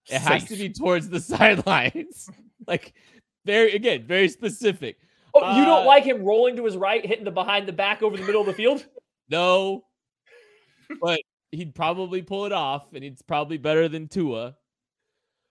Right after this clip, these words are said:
Speaker 1: Uh, Chris Albright, does Patrick Lavon Mahomes go scorched earth and break the touchdown record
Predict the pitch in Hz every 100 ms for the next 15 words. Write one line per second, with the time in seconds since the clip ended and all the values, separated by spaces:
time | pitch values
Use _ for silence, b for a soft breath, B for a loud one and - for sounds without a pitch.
0 | _ _ _ 156 170 170 165 165 160 139
1 | _ _ _ 151 151 - 208 202 214 190
2 | 160 143 104 143 143 175 165 185 175 156
3 | 156 160 156 151 160 156 139 151 139 -
4 | 151 156 - 135 143 - 135 135 143 -
5 | 139 156 143 139 139 135 135 135 147 123